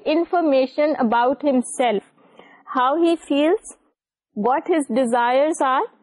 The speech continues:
So he has to describe an event. So all the information we get through an individual himself. And what are the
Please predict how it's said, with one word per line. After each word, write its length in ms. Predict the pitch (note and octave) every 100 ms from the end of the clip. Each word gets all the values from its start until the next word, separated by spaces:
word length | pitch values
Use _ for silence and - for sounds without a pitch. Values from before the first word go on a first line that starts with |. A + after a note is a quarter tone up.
| _ _ -
So 220 | D#4+ F4
he 180 | D4 F4 G#4
has 220 | F4+ E4 -
to 100 | E4
describe 760 | B3+ C#4+ - - B3+ A3 A#3+ A3+
an 180 | C4 B3+
event. 500 | - G#3 G#3+ A3+ F4+ - -
So 200 | E4 -
all 380 | B3+ C4 E4 G4+
the 260 | G4+ F4+ C#4
information 880 | C#4 - D4 B3+ B3+ C#4 E4+ E4+ D4+
we 140 | C4+ A3
get 280 | - B3 D4+ _ _ -
through 300 | C4+ C#4+ D#4 C4+
an 100 | B3+
individual 840 | B3+ B3 A#3 G#3+ B3 B3+ B3 C4+
himself. 600 | C#4+ A#3+ A3 - A3+ E3+ - _ - - -
And 280 | C#4 C#4 A3
what 240 | B3+ D#4+
are 180 | E4+ D#4+
the 160 | E4+